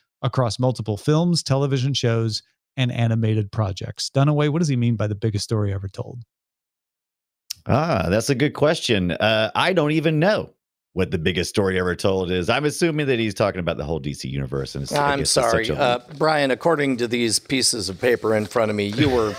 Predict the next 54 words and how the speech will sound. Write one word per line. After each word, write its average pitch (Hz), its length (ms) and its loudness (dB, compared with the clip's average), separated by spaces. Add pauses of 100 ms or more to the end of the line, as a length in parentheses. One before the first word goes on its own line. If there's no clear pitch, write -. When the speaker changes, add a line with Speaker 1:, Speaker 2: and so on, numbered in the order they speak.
Speaker 2:
<laughs> - 100 -6
Speaker 3:
brought 165 280 4
onto 156 240 2
the 123 140 -2
show 131 300 2
specifically 147 800 0
Speaker 2:
<laughs> - 20 2
Speaker 3:
as 135 220 0
the 156 580 -2
Speaker 2:
Because 156 120 -2
you're 185 100 6 (400)
Speaker 3:
spokesman 120 420 0
Speaker 2:
expert. 123 460 -2
Speaker 3:
for 120 280 2
James 120 460 -2
Gunn. 120 360 2
Speaker 2:
Okay. 139 260 -4
Speaker 3:
I, 147 200 -2 (720)
I, - 340 -4 (160)
no 202 240 4
idea? 302 540 2 (720)
Speaker 2:
Well, 196 200 0
Speaker 1:
What 277 120 6
Speaker 2:
I, 359 40 2
Speaker 1:
is 320 80 0
he 359 60 6
Speaker 2:
I 359 60 2
don't 349 180 2
Speaker 1:
referring 320 320 2
to? 185 260 2
The 143 60 -2
biggest 233 320 2
story 254 220 2
ever 240 160 0
told? 196 360 2
Is 156 140 0
it 151 100 -2
Superman? 320 600 2
Is 220 80 0
that 247 180 2
it? 311 280 2 (440)
Speaker 2:
I, 165 140 -2
Speaker 1:
The 190 80 2
Speaker 2:
I - 20 4
don't 151 60 -2
think - 0 -
Speaker 1:
Justice 226 320 2
Speaker 2:
it's 294 100 0
the 311 60 4
Speaker 1:
League? 330 120 4
Speaker 2:
biggest 269 300 0
Speaker 1:
What 285 120 4
is 320 60 4
Speaker 2:
story 247 140 4